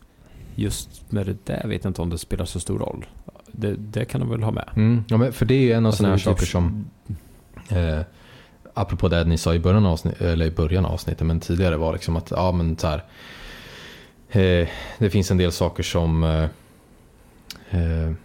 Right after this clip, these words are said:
Speaker 2: som faktiskt är, inte, inte är buggar, liksom, utan det är meningen att det ska vara i spelet, liksom. Det finns ju också en del
Speaker 1: Mm.
Speaker 2: grejer som de har sparat över från B F A. Jag vet att typ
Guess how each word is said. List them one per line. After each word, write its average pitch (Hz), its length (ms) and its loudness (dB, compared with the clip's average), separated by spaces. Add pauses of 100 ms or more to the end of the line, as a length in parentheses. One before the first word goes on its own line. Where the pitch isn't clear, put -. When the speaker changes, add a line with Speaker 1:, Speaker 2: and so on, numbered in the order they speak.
(420)
Speaker 2:
som 92 220 0
faktiskt - 440 -6
är, 85 220 0
inte, 85 240 0
inte 87 160 0
är 85 100 2
buggar, 85 340 0
liksom, - 280 -6
utan 82 180 -2
det 85 60 -2
är 82 40 0
meningen 85 340 0
att - 60 -12
det - 40 -18
ska - 140 -6
vara 76 60 -2
i - 40 -8
spelet, - 380 -4
liksom. - 200 -20 (720)
Det 95 80 0
finns 90 340 2
ju 90 40 4
också 85 200 -2
en 85 80 2
del 85 80 2
Speaker 1:
Mm. 82 120 2
Speaker 2:
grejer 80 200 2
som 82 140 0
de 80 100 2
har 80 100 0
sparat 92 760 -2
över 76 300 0
från 78 220 -4
B 76 140 -2
F - 160 -4
A. 64 280 0
Jag 90 80 2
vet 87 200 0
att - 80 -10
typ - 260 -4